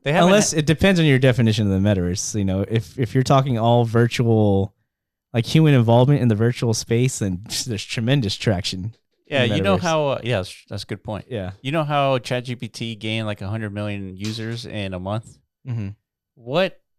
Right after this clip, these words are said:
Speaker 1: needs to happen for the metaverse to gain a hundred million users in a month?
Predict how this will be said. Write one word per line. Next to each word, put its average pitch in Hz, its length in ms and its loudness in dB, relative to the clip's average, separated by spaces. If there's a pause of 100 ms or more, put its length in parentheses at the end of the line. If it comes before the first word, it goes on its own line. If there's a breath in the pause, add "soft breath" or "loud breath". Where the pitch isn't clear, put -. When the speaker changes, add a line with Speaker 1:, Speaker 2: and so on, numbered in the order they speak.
Speaker 1:
needs 135 240 -6
to 113 100 -4
happen 113 320 -4
for 110 120 -12
the 92 100 -8
metaverse 92 480 -4
to 101 80 -12
gain 92 200 -8
a 87 40 -8
hundred 95 300 -8
million 92 280 -8
users 90 360 -10
in 85 80 -10
a 85 60 -10
month? 82 440 -12